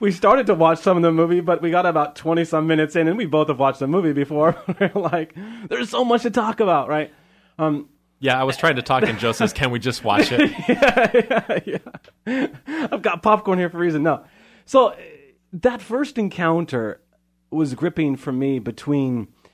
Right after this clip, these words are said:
Speaker 1: Javert, the Inspector Javert there, and Jean Valjean, because there was this sense of,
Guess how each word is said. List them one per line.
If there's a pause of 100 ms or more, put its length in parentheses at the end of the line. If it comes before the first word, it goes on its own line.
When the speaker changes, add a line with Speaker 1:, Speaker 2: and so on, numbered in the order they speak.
(560)
Speaker 1:
Javert,
the
Inspector
Javert
there,
and
Jean
Valjean,
because (600)
there
was
this
sense
of,